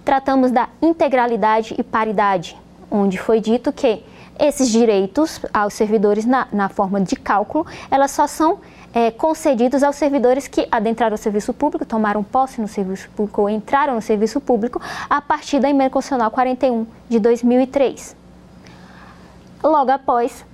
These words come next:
tratamos, ensinamos como deve ser feito o cálculo da aposentadoria, regras anteriores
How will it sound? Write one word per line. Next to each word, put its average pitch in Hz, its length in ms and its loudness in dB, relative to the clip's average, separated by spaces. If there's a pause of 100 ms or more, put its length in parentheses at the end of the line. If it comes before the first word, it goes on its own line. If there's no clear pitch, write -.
(180)
tratamos, 240 920 0 (680)
ensinamos 277 720 2
como 302 340 0 (140)
deve 240 380 2
ser 233 160 0
feito 220 380 0
o 262 40 -4 (120)
cálculo 254 720 0 (140)
da 220 240 0
aposentadoria, 220 840 0 (320)
regras 208 380 0
anteriores 233 680 2